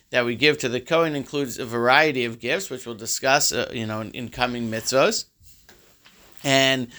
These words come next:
over here, this is a gift that we give to the Kohen as part of our honoring him, as part of our appreciating him, and it is the gift of the Zeroa, L'chayayim, V'Hakeva. So if a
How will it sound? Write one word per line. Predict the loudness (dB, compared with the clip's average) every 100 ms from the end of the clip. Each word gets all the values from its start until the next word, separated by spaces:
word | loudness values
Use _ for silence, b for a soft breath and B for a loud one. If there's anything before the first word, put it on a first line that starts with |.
| B B
over | -2 2
here, | 4 4
this | 2 0 0
is | 2
a | 2 2
gift | 2 4 4 0 -4
that | -4
we | -4
give | -6 -6 -6
to | -8
the | -8
Kohen | -2 2 4 4 0 -2
as | -4 -6
part | -2 -2 0
of |
our | 0 0 2 2
honoring | 2 2 -2
him, | -2 -2
as | -4
part | -2 -2 0
of | 0
our | -2 -2
appreciating | -4 -4 -4 0 0 2 2
him, | 4 4 2 -8 B B B
and | -2 0
it | 0
is | -2 -4
the | 0 0
gift | 4 4 4 2
of | 0 2
the | -4
Zeroa, | -4 -4 0 4 4 6 4 2
L'chayayim, | 0 -4 -4 0 2 2 0 -4 -6
V'Hakeva. | -4 -4 -2 -4 -4 -6
So | -6
if | -4 -4
a | -4 -6